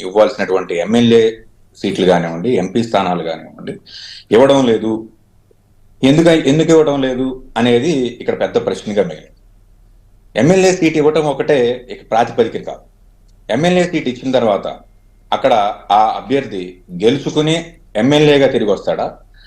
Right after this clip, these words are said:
లేదా నాకు జనాభా తాంసా ప్రకారం నాకు ఎమ్మెల్యే టికెట్, టికెట్ కేటాయించారు కదా,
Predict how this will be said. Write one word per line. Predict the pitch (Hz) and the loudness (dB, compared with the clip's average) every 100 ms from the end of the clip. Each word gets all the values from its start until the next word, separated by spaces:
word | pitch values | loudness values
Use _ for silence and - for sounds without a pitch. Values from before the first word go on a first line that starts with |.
| - 110 | -6 2
లేదా | 139 165 170 151 151 123 | 4 4 4 4 2 0
నాకు | 127 135 135 | 2 2 0
జనాభా | 120 131 147 151 | 0 0 2 2
తాంసా | 139 135 127 127 | 0 -2 -4 -6
ప్రకారం | 123 - 120 120 117 | -4 0 0 0 -6
నాకు | 110 107 | -8 -8
ఎమ్మెల్యే | 101 120 127 | -6 -4 -4
టికెట్, | 120 - 117 101 101 - | -6 -6 -6 -4 -6 -6
టికెట్ | 104 98 | -6 -6
కేటాయించారు | 95 92 - 101 113 104 104 - | -6 -6 -4 0 -2 -2 -6 -4
కదా, | 87 87 | -4 -6